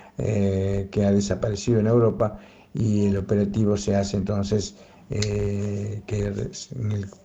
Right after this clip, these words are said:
operativo en el que se capturaron a estos trescientos cincuenta y cinco acusados tiene el nombre de, de este agente de, de policía.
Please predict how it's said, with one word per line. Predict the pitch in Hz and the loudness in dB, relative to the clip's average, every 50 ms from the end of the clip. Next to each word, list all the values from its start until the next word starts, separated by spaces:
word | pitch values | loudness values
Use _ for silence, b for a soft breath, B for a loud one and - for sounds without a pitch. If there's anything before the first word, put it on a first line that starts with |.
| 208 - | -6 -4
operativo | 107 - - 104 101 95 117 120 120 117 | -4 -2 0 0 0 2 4 4 6 6
en | 110 | 6
el | 104 101 | 4 2
que | 98 101 | 0 -2
se | - - 92 | -4 -4 -4
capturaron | - 107 107 - - 113 113 117 113 110 104 | -2 -2 -2 0 0 2 4 4 4 2 2
a | 95 | 0
estos | - 104 95 92 | 0 -2 -4 -4
trescientos | - 98 90 - 104 101 98 92 | -4 -6 -4 -2 -2 -2 -4 -4
cincuenta | - - 104 - 107 98 107 | -6 -6 -4 -2 -2 -2 0
y | 101 | 0
cinco | 104 110 98 120 | 0 2 2 2
acusados | 113 101 - 117 117 - 117 113 107 104 101 101 - B B B B B B B B | 2 2 0 -2 0 2 2 2 2 2 0 -2 -6 B B B B B B B B
tiene | - 117 113 110 110 | 0 2 4 4 4
el | 107 107 | 4 4
nombre | 110 110 107 107 104 104 107 107 107 - - - | 4 4 4 4 4 4 4 4 2 2 0 -2
de, | 107 95 104 104 101 101 101 98 98 98 98 98 98 - b b b b b b b b - | -2 -2 0 0 2 2 2 2 0 0 -2 -4 -6 -8 b b b b b b b b -6
de | 127 107 101 104 104 107 | -4 -2 -2 0 0 0
este | 101 - - - 101 101 98 98 101 | 0 -2 -2 -2 0 2 2 2 0
agente | 101 98 - - 104 101 98 92 95 - 98 98 98 101 - 117 | -2 -2 -2 0 0 0 0 0 0 -2 -2 0 0 -2 -2 -4
de, | 110 101 101 101 98 98 98 | -4 -2 -2 -2 -2 -2 -2
de | 95 98 | -4 -4
policía. | 92 104 101 98 98 - - - 101 98 - - | -2 -2 -4 -4 -4 -6 -6 -6 -6 -6 -6 -8